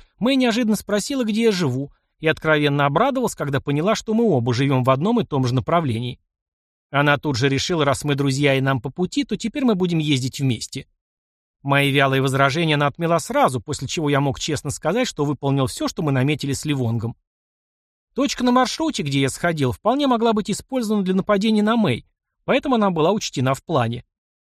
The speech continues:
Мне также было известно, что за машиной, которую вёл её личный шофёр-телохранитель, неприметно следовала ещё одна машина с четырьмя хорошо вооружёнными боевиками, да и маршрут её автомобиля был проложен так, что проходил по большим оживлённым улицам.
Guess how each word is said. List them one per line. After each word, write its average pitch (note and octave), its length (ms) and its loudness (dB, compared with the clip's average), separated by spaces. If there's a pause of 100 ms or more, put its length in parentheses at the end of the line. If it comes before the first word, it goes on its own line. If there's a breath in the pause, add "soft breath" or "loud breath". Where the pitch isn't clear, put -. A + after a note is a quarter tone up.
(100)
Мне C#3 240 2
также C3+ 300 0
было C3+ 240 2
известно, D3 400 -2
что - 160 -6
за C3+ 120 0
машиной, D3 460 0
которую C3 380 0
вёл C#3 180 0
её C3 140 2
личный C#3 320 -2
шофёр-телохранитель, C#3 1080 -2 (380)
неприметно A3 540 0
следовала C4 360 -2
ещё G#3+ 440 -2
одна C#3 200 0
машина C#3 360 -2
с - 60 -4
четырьмя D3+ 400 -2
хорошо D3+ 380 -2
вооружёнными C#3 500 0
боевиками, B2+ 680 0 (360)
да B3 100 -2
и D4 40 2
маршрут A#3 440 0
её E3 160 2
автомобиля F#3+ 480 0
был D#3+ 200 0
проложен C3+ 520 2
так, C4 300 -2 (160)
что - 180 -8
проходил G#3+ 440 0
по G3+ 80 -6
большим D3 440 2
оживлённым C3 540 2
улицам. A#2+ 420 -4